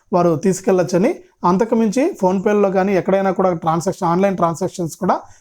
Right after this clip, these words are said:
చేస్తే మనకు ఇబ్బందులు వస్తాయని కూడా ఎన్నికల కమిషన్ అయితే తెలిపింది. కాబట్టి ఈ రూల్స్ అందరికీ కూడా వర్తిస్తాయని కూడా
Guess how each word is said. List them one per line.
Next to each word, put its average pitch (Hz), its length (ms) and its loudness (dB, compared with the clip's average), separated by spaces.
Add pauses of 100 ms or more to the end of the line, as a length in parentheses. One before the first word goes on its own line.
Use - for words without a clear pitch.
(180)
చేస్తే 190 360 0 (260)
మనకు 175 260 2
ఇబ్బందులు 185 360 2
వస్తాయని 165 360 -2
కూడా 226 260 0
ఎన్నికల 185 320 0
కమిషన్ 170 440 -2
అయితే 170 180 0
తెలిపింది. 165 540 0 (260)
కాబట్టి 196 340 2
ఈ - 20 4
రూల్స్ 190 280 0
అందరికీ 185 360 0
కూడా 180 180 0
వర్తిస్తాయని 165 640 -2
కూడా 196 200 0